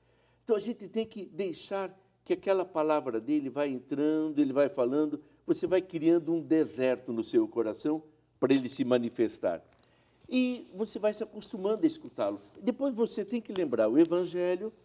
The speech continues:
é para hoje. Quer dizer, quando eu leio, eu tenho uma convicção de que agora Deus está falando comigo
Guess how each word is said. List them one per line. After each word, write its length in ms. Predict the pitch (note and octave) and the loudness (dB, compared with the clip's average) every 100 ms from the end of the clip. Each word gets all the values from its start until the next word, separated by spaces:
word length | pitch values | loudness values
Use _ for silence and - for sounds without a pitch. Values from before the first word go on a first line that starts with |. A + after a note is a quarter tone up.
| - | -4
é 60 | |
para 220 | F#3+ B3+ A#3 | -4 -4 -4
hoje. 500 | G#3 A3 C#3+ - - _ _ _ _ | -2 -2 -4 -6 -16 _ _ _ _
Quer 80 | - | 0
dizer, 140 | D#3+ - | 0 2
quando 260 | A#3+ G#3 | 2 4
eu 80 | B2 | 2
leio, 420 | A2+ C3 D#3 F#3 - _ _ - | 4 4 2 -4 -16 _ _ 10
eu 100 | D#3+ | 10
tenho 220 | F#3 A3 | 10 0
uma 100 | G3 | -2
convicção 640 | G3 D#3+ C3 C3+ - C3+ D3 | 0 0 0 -6 -6 -2 -2
de 120 | D#3 | -4
que 180 | - - | -14 -4
agora 580 | - G#3 D#3 D#3+ C#3 G#2+ | 0 2 4 6 6 2
Deus 440 | G2+ C#3 F3+ F#3 D#3 | 2 6 8 6 0
está 320 | - E3 D#3+ | -4 -4 -2
falando 400 | D#3 C3+ D3+ D3 | 0 0 -2 -4
comigo 440 | C3 B2 D#3+ D#3 | -8 -6 -6 -8